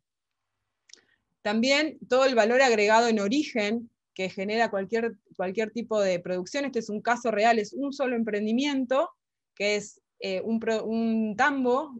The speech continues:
de, de ovejas pequeño en un paraje rural de, cerca de Tandil, donde empiezan a incorporar toda una gama de productos con valor agregado que tienen que ver con, pri-, primero quesos, ¿sí? Quesos de oveja, yogur,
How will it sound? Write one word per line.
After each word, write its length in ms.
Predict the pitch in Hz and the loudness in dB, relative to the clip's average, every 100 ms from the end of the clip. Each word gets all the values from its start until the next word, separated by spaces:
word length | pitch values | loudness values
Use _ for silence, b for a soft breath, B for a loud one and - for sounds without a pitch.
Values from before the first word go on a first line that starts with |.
| - | -14
de, 560 | 170 170 165 160 156 - | -6 -4 -4 -4 -8 -8
de 140 | 175 | -6
ovejas 480 | 180 226 - 269 302 _ | -2 -4 -2 -2 -2 _
pequeño 600 | 190 240 254 254 277 - | -6 -2 0 -2 -4 -8
en 280 | 175 175 180 | -10 -10 -8
un 60 | 190 | -4
paraje 500 | 190 240 262 - 208 | 0 0 0 -4 -2
rural 500 | 190 214 233 254 269 _ _ _ _ _ | 0 4 4 2 -6 _ _ _ _ _
de, 480 | 170 175 170 160 160 | -6 -4 -4 -4 -6
cerca 280 | 196 185 196 | -10 -2 0
de 80 | |
Tandil, 600 | 185 208 254 311 320 330 _ _ _ _ | 2 0 2 0 0 -4 _ _ _ _
donde 480 | 214 277 294 302 226 _ | -2 0 2 -2 -4 _
empiezan 460 | 240 233 277 285 269 | -6 -4 -4 -4 -2
a 60 | |
incorporar 640 | 240 233 208 220 220 208 196 | -2 -2 -4 0 2 2 0
toda 160 | 285 | -4
una 160 | 311 262 | 0 2
gama 300 | 262 269 262 | 2 2 0
de 80 | 226 | -2
productos 500 | 208 208 240 247 254 | -2 -4 -2 -6 -6
con 180 | 202 190 | -4 -4
valor 280 | 190 208 | -2 2
agregado 720 | 226 208 202 269 262 247 302 - _ _ _ _ _ _ - | 2 2 0 2 2 0 -4 -10 _ _ _ _ _ _ -8
que 100 | 208 | -2
tienen 240 | 247 240 | 0 0
que 80 | 226 | 2
ver 200 | 226 214 | 2 0
con, 280 | 208 208 - | -4 -6 -10
pri-, 280 | 190 202 208 | -6 -6 -4
primero 340 | 214 262 302 | 0 0 2
quesos, 560 | 269 226 190 170 - _ | 2 2 0 -4 -6 _
¿sí? 280 | - 220 226 | -10 -6 -4
Quesos 300 | 220 196 190 | -4 -6 -6
de 80 | 185 | -2
oveja, 580 | 214 220 - 170 160 - _ | 0 0 0 -4 -4 -6 _
yogur, 640 | - 208 226 247 214 175 | -6 -2 0 2 0 -2